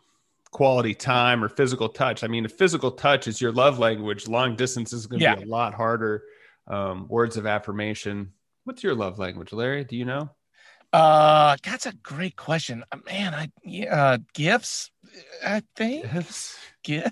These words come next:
Speaker 2: is that a thing? Is that one?
Speaker 1: Gifts is one, yeah. Um, I don't think that's what you are, but maybe, maybe it is.
Speaker 2: What, who, but my question is, who would choose a long distance relationship? Like, you only do that because, like, someone's got, you're going to college or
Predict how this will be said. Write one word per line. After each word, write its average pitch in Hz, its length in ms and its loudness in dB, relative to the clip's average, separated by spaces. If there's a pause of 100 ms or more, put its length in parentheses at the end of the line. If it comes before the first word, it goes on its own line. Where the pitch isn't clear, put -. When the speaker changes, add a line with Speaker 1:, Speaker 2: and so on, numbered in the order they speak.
(180)
Speaker 2:
is - 120 -4
that - 120 4
a - 60 0
thing? - 240 -2
Is 247 80 -4
that 381 180 2
one? 427 240 0 (380)
Speaker 1:
Gifts 180 320 0
is 208 160 0
one, 110 360 -2
yeah. 120 420 -4 (220)
Um, 107 400 -6
I 127 80 4
don't 151 220 2
think - 240 -2
that's 123 240 2
what 120 100 -2
you 107 200 0
are, 113 220 -4
but 113 280 -6
maybe, 123 380 -4
maybe 113 260 -6
it 120 80 -4
is. 123 300 -8 (240)
Speaker 2:
What, 277 220 6
who, 285 300 6
but - 120 2 (320)
my 240 140 4
question 247 420 2
is, 175 180 0
who 320 280 -4
would 226 160 2
choose 196 640 6
a 151 60 2
long 135 340 6
distance 123 460 -4
relationship? 123 480 -6
Like, 190 200 2 (200)
you 233 160 6
only 302 160 6
do 240 140 4
that 233 140 4
because, 165 360 0
like, 139 180 2
someone's 170 400 0
got, 147 300 2
you're 151 120 -2
going 143 200 0
to 120 40 -4
college 147 640 6
or 131 140 -4